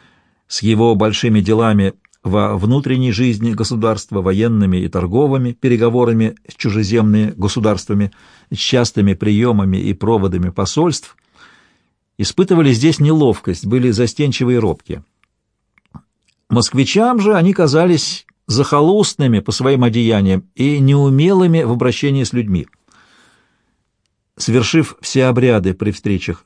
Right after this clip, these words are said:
с обоими государями и семействами их, позавтракав с ними в хоромах Ивана Васильевича, они с облегчением душевным поехали к бабке своей, Марье Ярославне,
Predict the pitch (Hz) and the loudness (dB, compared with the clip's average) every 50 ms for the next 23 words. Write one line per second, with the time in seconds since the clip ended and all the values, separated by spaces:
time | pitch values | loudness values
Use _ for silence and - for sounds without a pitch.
0 | _ - - - 98 90 98 95 90 87 85 87 85 92 - - 107 95 107 107 | _ -8 -4 -2 -2 0 0 0 0 0 0 -2 -2 -4 -4 -2 -2 0 0 0
1 | 92 92 87 92 - 104 101 - - 98 113 139 156 147 - 139 143 139 135 131 | 0 0 -2 -2 -2 -4 -6 -2 0 0 0 0 -2 -4 -4 -4 -4 -4 -2 -4
2 | 131 - - _ 92 85 85 104 127 135 - - 127 - - 113 - - 127 123 | -6 -8 -8 _ -6 -4 -2 0 -2 -2 -2 -6 -8 -8 -8 -8 -6 -4 -2 0
3 | 120 113 113 117 - - - 117 117 117 113 110 104 - 117 107 113 110 107 104 | 0 0 -2 -4 -6 -6 -4 0 0 2 0 0 -2 -4 -2 -2 0 0 0 0
4 | 104 - 117 107 104 92 - - 98 90 - _ _ _ - - - _ _ _ | -2 -2 -2 -2 -2 -4 -4 -6 -6 -6 -8 _ _ _ -20 -20 -20 _ _ _
5 | _ _ _ _ _ _ _ _ _ _ _ _ 90 95 104 113 120 127 139 - | _ _ _ _ _ _ _ _ _ _ _ _ -2 0 2 2 2 2 0 -2
6 | - - 120 104 110 113 104 - - 139 127 120 113 107 101 92 104 - - 127 | -4 -4 -2 0 0 -2 -2 -2 -2 -2 0 2 2 2 2 0 -2 -2 0 0
7 | 123 117 110 104 90 - 101 104 110 98 - 107 104 101 98 104 113 98 - _ | 0 2 0 0 0 0 0 0 0 -2 -2 -2 -2 -2 0 -2 -2 -2 -2 _
8 | 85 - - 92 87 85 80 87 101 101 92 87 87 87 98 95 92 87 - 113 | -10 -8 -6 -6 -6 -4 -2 -2 -2 -2 -2 -2 -2 -2 -2 -2 -2 -4 -4 -2
9 | 123 147 156 127 120 104 92 | -2 -2 0 0 0 -2 -2